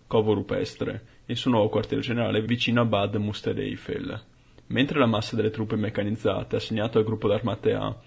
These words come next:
entrava nelle Ardenne per sferrare l'attacco decisivo, il gruppo d'armate B passò l'attacco nei Paesi Bassi, iniziando l'offensiva con una serie di operazioni speciali di truppe aviotrasportate e paracadutisti,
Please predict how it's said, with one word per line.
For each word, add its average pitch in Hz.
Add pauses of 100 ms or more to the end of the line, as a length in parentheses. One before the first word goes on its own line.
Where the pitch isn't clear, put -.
(140)
entrava 110
nelle 104
Ardenne 104
per 104
sferrare 107
l'attacco 107
decisivo, 110 (300)
il 117
gruppo 135
d'armate 113
B 107
passò 123
l'attacco 117
nei 110
Paesi 107
Bassi, 104 (280)
iniziando 120
l'offensiva 110
con 117
una 117
serie 113
di -
operazioni 107
speciali 110
di 123
truppe 120
aviotrasportate 107
e 110
paracadutisti, 104